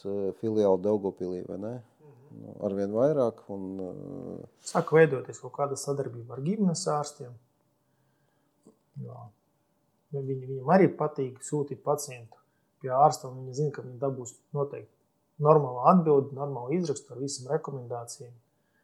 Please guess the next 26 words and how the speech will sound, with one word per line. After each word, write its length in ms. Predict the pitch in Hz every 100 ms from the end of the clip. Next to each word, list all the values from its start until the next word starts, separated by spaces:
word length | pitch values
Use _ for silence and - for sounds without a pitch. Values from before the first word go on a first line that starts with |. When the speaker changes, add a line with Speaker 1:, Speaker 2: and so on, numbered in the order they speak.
| _ -
Speaker 2:
Viņas 180 | 131 120
būs 160 | 127 -
pārstāstīti 640 | - 131 - 113 - 123
no 60 | 131
pacienta. 480 | 113 127 98 95 -
Speaker 1:
Jā. 160 | -
Ļo-, 280 | 98 123 110
ļoti 340 | 104 139 113 -
svarīgi 400 | 135 147 107 104
ir 60 |
tas, 160 | - 151
ka 80 | -
te 120 | 110
pacientam, 640 | 101 135 - 117 101 104 - - - -
lai 160 | 107
aiziet 340 | 117 135 110 95
uz 120 | 104
ortoklīnikas 680 | 131 123 98 123 127 113 -
filiāli 460 | 131 123 107 98 101
uz 80 | -
konsultāciju, 800 | 135 156 120 101 98 92 95 101
nevajag 380 | 123 104 92 87
speciāli 460 | - 131 120 95
kaut 140 | 95 92
kādus 320 | 127 123 110
nosūtījumus. 1000 | - 101 101 - 87 76 78 65 - -